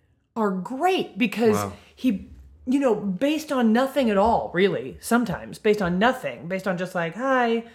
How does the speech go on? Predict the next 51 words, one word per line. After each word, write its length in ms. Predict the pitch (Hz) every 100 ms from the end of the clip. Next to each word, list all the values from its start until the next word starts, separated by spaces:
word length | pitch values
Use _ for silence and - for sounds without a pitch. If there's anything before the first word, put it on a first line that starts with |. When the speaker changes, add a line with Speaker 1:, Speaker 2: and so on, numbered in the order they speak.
| _
Speaker 1:
he'll 120 | - 185
be 120 | 190
like, 220 | 190 190
"How's, 260 | 202 233 226
you 80 | 254
know, 80 |
tell, 220 | 254 220 196
how's 320 | - 165 190
your 100 | 247
day 220 | 226 349
going? 280 | 359 165 127
Like, 160 | 139 151
what's 280 | 165 175 240
your 100 | 233
day 240 | 294 370
like? 400 | 240 - - - _ _
Speaker 2:
Hmm. 160 | - 117 104
Speaker 1:
You 80 | 196
know, 60 |
did 100 | 175
you 80 | 156
wake 180 | 135 131
up 200 | 175 -
early? 500 | 320 349 370 370 359 -
Oh, 240 | - 247 131
you, 260 | 151 170 175
are 100 | 156
you 140 | 151
usually 460 | 127 139 190 247 294
an 100 | 311
early 240 | 320 339
riser? 420 | 320 320 349 359 330
Oh, 100 | 226
no, 220 | 277 359
today's 320 | 214 208 220
different. 200 | 220 214 175
You're 80 |
having 140 | 196 190
trouble 300 | 180 180 175
sleeping? 520 | - 208 302 392 403
What's 180 | 233 220
going 220 | 269 262
on 120 | 277
Speaker 2:
Right. 80 | 349
Speaker 1:
there?" 160 | 311 - - -
Like, 140 | 247
he 140 | 226 254
just 280 | 320 311
kind 160 | - 294
of, 60 | 254
like, 340 | 220 180 -